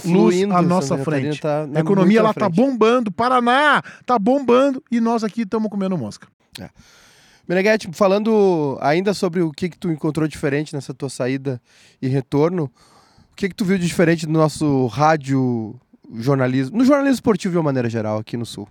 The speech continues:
Speaker 1: Nada. Nada, com exceção da, do que é feito nas redes sociais, é, o próprio trabalho que vocês desenvolvem, é, isso é diferente,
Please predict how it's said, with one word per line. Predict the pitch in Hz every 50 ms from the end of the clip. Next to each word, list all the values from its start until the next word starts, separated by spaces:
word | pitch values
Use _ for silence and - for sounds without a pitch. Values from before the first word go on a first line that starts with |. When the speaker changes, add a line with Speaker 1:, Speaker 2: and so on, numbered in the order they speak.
| _ _
Speaker 1:
Nada. | 165 160 147 127 113 101 - _ _ _ _ _ _ _ _ _ _ _ _ _ _ _ _ _ _ _ _ _ _ _ _
Nada, | 143 151 147 131 120
com | - -
exceção | 151 - 170 147 - 180 180 185 180 175 170 160 147
da, | 139 143 139 131
do | 120 123 120
que | - - 147
é | 135
feito | - - 151 147 - - 139 127 117 - - - - - - _
nas | - 135 131 104
redes | 131 135 -
sociais, | - 135 - - 147 135 139 156 165 170 - - - _ _ _ _ _ _ _ _ -
é, | 110 113 113 110
o | 113 113
próprio | 104 - 147 151 143 -
trabalho | - 143 127 135 135 135
que | - -
vocês | 131 123 127 - - - 139 151 160 131
desenvolvem, | 127 131 117 117 123 110 117 120 135 151 147 139 143 135 120 - _ _ _ _ _ _ _
é, | 104 110 113 110 107 104
isso | 120 120 - 139
é | 120
diferente, | - - 139 120 123 143 156 151 139 - - - 135 127 113